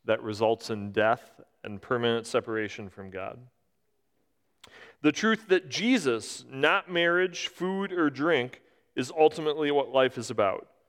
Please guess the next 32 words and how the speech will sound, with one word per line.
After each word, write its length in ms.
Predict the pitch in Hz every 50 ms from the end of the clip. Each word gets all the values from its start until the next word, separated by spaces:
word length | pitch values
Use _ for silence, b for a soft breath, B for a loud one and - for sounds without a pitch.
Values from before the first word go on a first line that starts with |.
| _ _
The 80 | - 131
kingdom 300 | - 180 175 175 175 170
of 80 | 156
God 260 | 143 165 151 151 147 151
is 140 | 135 123
not 220 | 135 135 127 135 135
a 20 |
matter 360 | 139 143 147 170 196 165 123
of 120 | 110 101 107
eating 220 | 104 98 101 90
and 100 | 90 92
drinking. 380 | 90 92 87 92 - - - - _ _ _ _ _ _
The 80 | - 131
kingdom 340 | - 175 175 170 170 165 156
of 140 | 151 135
God 260 | 139 156 156 160 156 143
is 140 | 127 123
not 180 | 143 143 143 143
a 60 | 143
matter 380 | 143 147 175 208 170 131 110 107
of 120 | 104 104
being 240 | 113 113 107 104 104
married 320 | 107 104 101 104 101 101
or 80 | 101 98
being 320 | 95 101 98 95 92 90
single. 400 | 90 - - 87 92 - - - _ _ _ _ _ _ _ _ _ _ _ _ _ _ _ _ _ _ _ _ _ _ _ _
The 100 | 135 151
truth 400 | - - - 247 247 226 - -
that 220 | 196 185 175 -
Christ 420 | - - 208 208 214 208 - - -
has 160 | 180 151 139
done 200 | 160 160 151 151